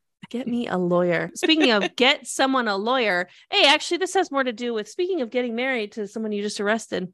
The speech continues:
Speaker 2: Yep.
Speaker 1: Actually,
Speaker 2: <laughs>
Speaker 1: she, this is not what happened. But our next story comes from your tango dot com. A bride wanted a silent wedding where she requested that guests whisper during reception,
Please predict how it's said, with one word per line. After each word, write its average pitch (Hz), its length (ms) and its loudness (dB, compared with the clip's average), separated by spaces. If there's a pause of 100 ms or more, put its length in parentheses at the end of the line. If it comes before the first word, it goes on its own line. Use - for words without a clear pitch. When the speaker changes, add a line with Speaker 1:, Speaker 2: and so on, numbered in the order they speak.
(340)
Speaker 2:
Yep. 196 220 -8 (580)
Speaker 1:
Actually, 359 320 2
Speaker 2:
<laughs> - 160 -10
Speaker 1:
she, 175 180 -4
this 185 260 -8
is 175 100 -12
not 165 300 0
what 190 160 -2
happened. 185 280 -4
But 190 240 6 (300)
our 202 80 2
next 202 240 0
story 208 340 2
comes 196 220 -6
from 196 120 -6
your 190 240 4
tango 202 300 -2
dot 185 220 0
com. 196 380 4
A - 80 -2
bride 196 680 2 (320)
wanted 208 320 -2
a 180 100 -4
silent 254 680 -2
wedding 196 520 -2
where 196 180 -4
she 185 180 -8
requested 185 500 -6
that 175 160 -10
guests - 380 -2
whisper 196 520 2
during 180 300 0
reception, 180 680 -2